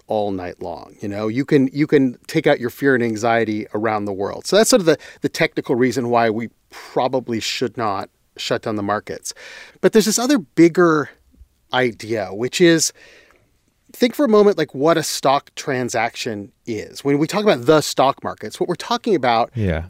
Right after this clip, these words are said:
Speaker 1: are hundreds of thousands, maybe millions of individual deals. There's somebody who doesn't want a stock, who is afraid of the risk of a company that they own a part of, and they're selling it to
Speaker 2: Yeah.
Speaker 1: someone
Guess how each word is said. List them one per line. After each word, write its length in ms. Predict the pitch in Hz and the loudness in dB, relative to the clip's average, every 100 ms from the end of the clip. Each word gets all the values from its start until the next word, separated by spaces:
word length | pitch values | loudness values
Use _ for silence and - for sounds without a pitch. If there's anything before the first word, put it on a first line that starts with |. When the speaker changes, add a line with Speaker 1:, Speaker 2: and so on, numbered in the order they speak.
| - | 2
Speaker 1:
are 360 | 147 147 139 - _ _ _ | 6 6 4 -4 _ _ _
hundreds 480 | _ - - 208 214 | _ 0 2 2 0
of 100 | 160 | -2
thousands, 520 | - 156 147 127 127 | 0 2 2 -2 -6
maybe 200 | 135 131 | -4 -2
millions 560 | 127 123 165 151 127 117 | -2 2 4 4 0 -4
of 120 | 120 _ 190 | -8 _ 2
individual 640 | 202 185 151 151 147 131 | 4 4 0 -4 -4 -6
deals. 440 | 95 98 90 - | -8 -12 -12 -12
There's 180 | - 127 | -10 -8
somebody 440 | - 220 220 254 220 | 0 0 2 2 0
who 380 | - 156 151 - _ _ _ _ - | 0 0 0 -8 _ _ _ _ -2
doesn't 400 | 143 156 175 135 | 2 4 4 2
want 320 | 120 139 139 - _ - | 0 0 0 -10 _ -8
a 80 | - | -6
stock, 540 | - 185 180 - - | 0 2 2 0 -12
who 360 | - 127 120 - | -6 -6 -6 -14
is 260 | 269 160 123 | -10 -6 -6
afraid 380 | - - 160 160 | -6 2 4 4
of 100 | - | 2
the 100 | 117 | -6
risk 520 | 98 147 - - - | 0 0 0 -8 -10
of 140 | 113 | -10
a 60 | 113 | -10
company 720 | - - 190 143 104 98 104 _ _ - | -10 -6 -4 -4 -6 -8 -10 _ _ -14
that 120 | 120 | -2
they 120 | 139 | 0
own 240 | 131 131 135 | 2 2 2
a 40 | |
part 300 | - 247 180 | 0 2 2
of, 240 | 101 117 _ - - | 0 -6 _ -18 -4
and 80 | 156 | -2
they're 80 | |
selling 300 | 170 247 254 | 0 0 -2
it 100 | 240 | -2
to 60 | - | -6
Speaker 2:
Yeah. 60 | - | -2
Speaker 1:
someone 440 | 175 170 165 170 | 0 2 0 -2